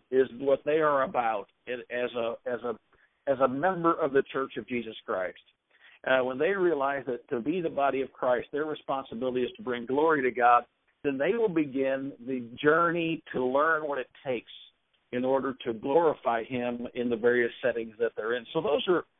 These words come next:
just a few things that really, um, grabbed me.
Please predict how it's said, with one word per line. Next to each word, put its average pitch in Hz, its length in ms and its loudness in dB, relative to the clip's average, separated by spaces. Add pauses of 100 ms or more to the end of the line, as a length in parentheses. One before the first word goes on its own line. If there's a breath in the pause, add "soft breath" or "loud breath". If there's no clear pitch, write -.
(160)
just 214 180 4
a 185 140 4
few 185 160 -2
things 131 340 -4
that 113 160 -8
really, 135 540 2
um, 113 340 0
grabbed 117 460 4
me. 92 120 -14